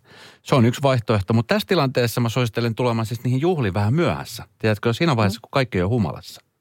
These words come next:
Speaker 2: Joo.
Speaker 1: Niin tavallaan siinä ei tule enää semmoista, tiedätkö, painetta, että nyt kaikki juodaan.
Speaker 2: Niin ehkä. Plus toisten naama alkaa nopeammin ärsyttää, kun ne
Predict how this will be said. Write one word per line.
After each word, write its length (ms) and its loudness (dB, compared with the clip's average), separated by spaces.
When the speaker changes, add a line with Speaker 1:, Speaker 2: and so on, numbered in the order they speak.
Speaker 2:
Joo. 400 0
Speaker 1:
Niin 80 2
tavallaan 300 2
siinä 300 2
ei 60 0
tule 240 0
enää 120 2
semmoista, 420 -2
tiedätkö, 360 -4
painetta, 420 0
että 120 -4
nyt 100 -2
kaikki 340 -2
juodaan. 440 -4
Speaker 2:
Niin 500 2
ehkä. 400 0
Plus 180 2
toisten 340 0
naama 360 2
alkaa 280 -4
nopeammin 440 -2
ärsyttää, 460 -4
kun 120 -2
ne 60 0